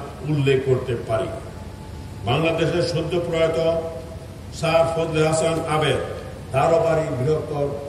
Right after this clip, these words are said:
সিলেটে। ফজলে হোসেন আবেদও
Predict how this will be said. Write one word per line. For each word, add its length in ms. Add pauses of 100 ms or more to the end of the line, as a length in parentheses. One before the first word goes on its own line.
(1300)
সিলেটে। 440 (1900)
ফজলে 240
হোসেন 300
আবেদও 600